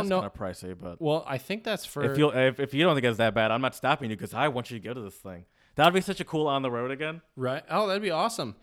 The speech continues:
Speaker 2: Well, see,
Speaker 1: Polyglot Con edition.
Speaker 2: Right. Oh, dude, that'd be sick.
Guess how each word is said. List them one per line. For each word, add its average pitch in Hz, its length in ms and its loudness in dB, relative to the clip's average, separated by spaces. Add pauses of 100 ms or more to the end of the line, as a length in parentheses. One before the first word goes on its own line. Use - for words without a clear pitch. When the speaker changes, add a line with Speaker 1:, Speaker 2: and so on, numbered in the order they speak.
(260)
Speaker 2:
Well, 185 120 0
see, 127 160 -2
Speaker 1:
Polyglot 143 520 6
Con 127 220 6
edition. 104 540 -2 (120)
Speaker 2:
Right. 139 400 -4 (340)
Oh, 156 240 -8
dude, 151 200 -4
that'd 135 160 -4
be 135 60 -8
sick. - 720 -8